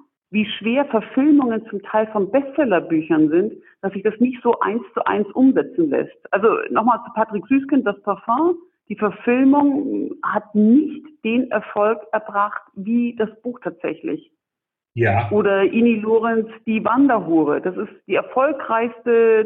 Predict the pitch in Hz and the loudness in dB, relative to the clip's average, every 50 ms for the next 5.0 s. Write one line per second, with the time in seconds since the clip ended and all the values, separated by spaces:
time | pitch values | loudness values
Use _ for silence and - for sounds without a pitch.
0 | 220 214 214 214 233 226 - - - _ 233 226 220 226 226 220 208 208 214 208 | 0 0 0 0 0 -2 -6 -12 -12 _ -4 -2 -2 -2 -2 -6 -6 -4 -2 0
1 | 208 208 208 208 208 208 208 202 202 202 - 214 202 196 202 - - 247 233 220 | 0 2 2 2 2 2 2 2 0 0 0 -2 -2 -4 -4 -2 0 2 2 2
2 | 233 233 240 220 190 233 262 277 262 214 190 - - - - - - 143 147 156 | 2 0 0 0 2 2 2 2 2 2 2 0 -2 -6 -12 -4 -2 0 0 0
3 | 151 - - _ _ _ _ _ - 190 - - 220 202 196 - - - 311 320 | -2 -8 -16 _ _ _ _ _ -14 -8 -2 -2 0 0 -2 -4 -2 0 0 0
4 | 320 - - 311 277 262 247 262 226 220 220 220 190 208 220 226 240 262 254 254 | 0 -2 0 2 4 4 4 4 2 2 2 0 0 0 0 2 2 2 0 0